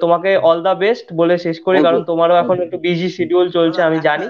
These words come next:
Speaker 3: দা-, এক minute একটু দাঁড়াবে, একটা question আছে, Last একটা question যেটা করবো দাদাকে। দাদা, একটু সময় নেবো, যে তোমাকে আমি একটা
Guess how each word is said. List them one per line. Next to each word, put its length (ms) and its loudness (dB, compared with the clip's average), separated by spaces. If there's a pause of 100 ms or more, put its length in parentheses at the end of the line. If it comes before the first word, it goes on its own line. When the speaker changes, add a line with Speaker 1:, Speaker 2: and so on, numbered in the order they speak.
Speaker 3:
দা-, 300 -16
এক 60 -20
minute 180 -20
একটু 140 -20
দাঁড়াবে, 280 -14
একটা 260 -18
question 360 -20
আছে, 120 -20
Last 320 -16
একটা 140 -20
question 440 -20
যেটা 160 -20
করবো 340 -20
দাদাকে। 380 -20 (560)
দাদা, 200 -16
একটু 220 -20
সময় 220 -20
নেবো, 200 -20
যে 380 -20 (160)
তোমাকে 340 -20
আমি 260 -14
একটা 140 -14